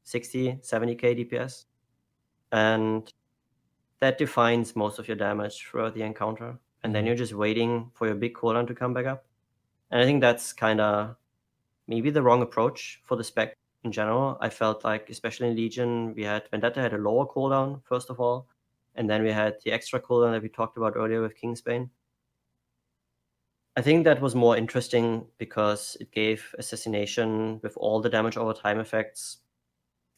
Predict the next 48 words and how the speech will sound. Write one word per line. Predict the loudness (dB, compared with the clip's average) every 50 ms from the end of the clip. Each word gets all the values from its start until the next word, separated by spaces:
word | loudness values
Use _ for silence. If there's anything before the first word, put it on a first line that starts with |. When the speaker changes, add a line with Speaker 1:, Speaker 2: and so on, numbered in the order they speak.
| -8
Speaker 1:
it's | -8 -8 -8 -8 -14 -14 -16 _ _ -2
kinda, | 0 2 4 4 6 6 6 6 4 2 -2 -6 -4 -2
kinda | 0 2 2
Destiny, | 2 4 2 2 2 -2 -4 -2 -2 -2 -2 -2 -4
right? | -4 -2 -4 -4 -4 -8 _ _ _
For | -4 -2 -2
it | -2 -2
to | -6 -6
be | -4 -2 0 0 0
a | -2
sustained | -2 -6 -10 -4 0 0 0 0
D | -2 -6
P | -6 -2
S | -2 -2 -2
spec | -4 -10 -10 -12 -10
because | -8 0 2 4 4 4
it | 2 -2
has | -4 -6 -4
so | -4 -2 0
many | 0 0 -2 -2 -2
damage | -2 -2 -2 -2 -4 -4
over | -4 -4 -4
time | -4 -2 -2 -2 -2
effects. | -4 -6 -8 -10 -12 -12 -18 -20 -20 -20 _ -8
And | -6 -6 -4
yet | -2 -2 -2 -2
Speaker 2:
Mm-hmm. | 0
Speaker 1:
here | 2 2 2
we | 4 4
are, | 4 4 4 4 2 0
and | -2 -6
we | -8
have | -10 -12 -8
probably | -4 -4 -2 -2 -2 -2
one | 0 2 2
of | 0 0 -4
the | -10
strongest | -12 -4 -2 -2 -2 -2 -4 -6 -6
two-minute | -6 -4 -4 -2 -4 -6 -8
cooldowns | -6 -6 -6 -6 -6 -8 -10 -14 _ _ _ _ _ _ _ _ _ _ _ _ _ _ _ -2
out | -2 0 0
of | -2 -6 -4 -2
all | 0 0 0
classes, | 0 0 2 2 2 2 -2 -8 -12 -14 -14 -18 -20 -20 _ _ _ _ _ _ _ -6
out | -6 -6
of | -4 -6
all | -8 -8 -10
specs. | -10 -12 -12 -12 -12 _ -20